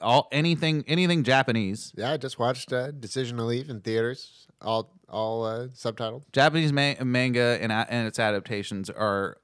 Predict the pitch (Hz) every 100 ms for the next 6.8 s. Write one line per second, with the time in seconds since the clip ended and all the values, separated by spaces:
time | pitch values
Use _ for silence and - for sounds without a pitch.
0 | _ _ 123 123 120 - 117 101 95 90
1 | 98 92 - 90 - 87 - 110 95 92
2 | 90 95 113 87 - - - _ 104 85
3 | 95 _ - 92 208 214 156 185 175 165
4 | 139 139 135 127 113 - _ _ - 117
5 | 190 233 247 262 277 - 151 190 165 170
6 | - 170 147 127 127 127 123 117